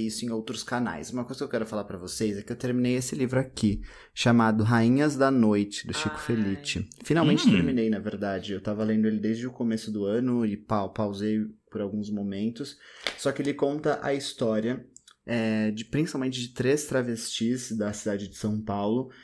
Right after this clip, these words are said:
Speaker 1: que meio que dominaram a noite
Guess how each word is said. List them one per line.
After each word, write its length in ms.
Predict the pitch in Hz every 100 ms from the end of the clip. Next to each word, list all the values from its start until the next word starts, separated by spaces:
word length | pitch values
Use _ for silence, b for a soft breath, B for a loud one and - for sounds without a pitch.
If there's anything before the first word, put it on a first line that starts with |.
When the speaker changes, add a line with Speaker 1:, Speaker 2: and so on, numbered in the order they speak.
| b _
Speaker 1:
que 540 | - 127 127 127 123 117
meio 220 | 123 123
que 80 | 127
dominaram 640 | 127 131 143 110 113 123
a 60 | 120
noite 440 | 110 110 110 -